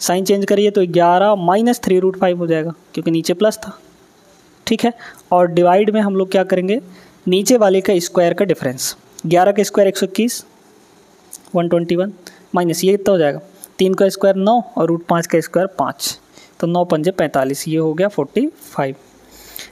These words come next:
इसको पहले simplify कर लेते हैं, बाकी का तो देखेंगे। इसको करिए, कितना हो जाएगा दोस्तों, सात का ग्यारह से होगा तो ग्यारह सते सतहत्तर,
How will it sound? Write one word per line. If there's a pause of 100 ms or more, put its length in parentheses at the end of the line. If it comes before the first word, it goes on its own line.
इसको
पहले
simplify
कर
लेते
हैं,
बाकी
का
तो
देखेंगे।
इसको
करिए, (440)
कितना
हो
जाएगा
दोस्तों, (800)
सात
का
ग्यारह
से
होगा (520)
तो
ग्यारह
सते
सतहत्तर,